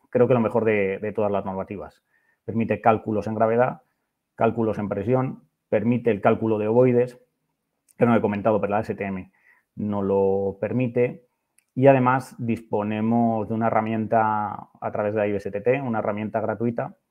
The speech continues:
que nos permite calcular, eh, eh, nuestro espesor de manga, pues, de manera sencilla, intuitiva y, y, bueno, muy, es una norma muy, muy completa que,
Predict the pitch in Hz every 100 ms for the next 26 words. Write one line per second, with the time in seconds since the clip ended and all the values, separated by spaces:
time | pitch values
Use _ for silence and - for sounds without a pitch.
0 | _ _ _ _ _ _ _ - 120 117
1 | 120 117 123 127 110 110 110 117 - _
2 | _ _ _ _ _ _ - 110 98 98
3 | 95 92 95 _ _ _ _ _ _ 104
4 | 90 90 95 95 95 101 110 110 107 113
5 | 117 120 120 98 87 85 90 95 110 117
6 | - - 90 101 101 104 107 117 113 131
7 | 123 131 135 120 113 110 107 117 123 123
8 | 123 139 - _ _ _ _ _ 123 104
9 | 101 95 92 92 90 87 87 98 _ 98
10 | 98 98 92 107 107 104 101 98 98 98
11 | 98 - - 131 131 131 127 127 113 120
12 | 117 110 107 104 117 123 135 127 113 104
13 | 92 92 _ _